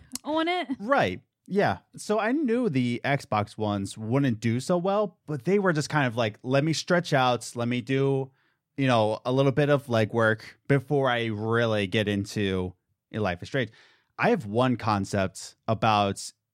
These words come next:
Speaker 2: the controller's a potato, and it's just so bizarre that I'm just like,
Speaker 1: You were
Speaker 2: I,
Speaker 1: so excited for that video.
Speaker 2: I'm very excited, but I want to do it justice so much.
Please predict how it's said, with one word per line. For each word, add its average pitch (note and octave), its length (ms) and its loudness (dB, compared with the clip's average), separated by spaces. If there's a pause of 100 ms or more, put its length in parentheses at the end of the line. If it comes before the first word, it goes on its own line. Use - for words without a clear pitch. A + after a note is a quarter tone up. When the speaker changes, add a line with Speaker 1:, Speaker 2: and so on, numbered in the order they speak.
(140)
Speaker 2:
the C3 120 0
controller's B2 460 2
a A#2+ 80 0
potato, A2+ 580 0 (320)
and C3 120 2
it's B2+ 80 0
just B2+ 200 0
so E3+ 440 2
bizarre G#2+ 880 2 (520)
that B2 120 4
I'm A#2+ 140 0
just A#2 180 -4
like, A#2 220 0
Speaker 1:
You A#2+ 140 -4
were B2+ 60 0
Speaker 2:
I, D3 80 4
Speaker 1:
so A#3 300 0
excited A3 520 -8
for G#3 80 -12
that G3+ 200 -12
video. F#3+ 180 -2
Speaker 2:
I'm B2+ 200 0
very C#3+ 300 2
excited, A#2 460 0
but C#3 160 0
I B2 100 0
want B2+ 320 0
to C3 60 0
do B2 180 2
it G#2+ 140 0
justice A2 420 0
so A#2+ 680 2
much. G#2+ 600 -2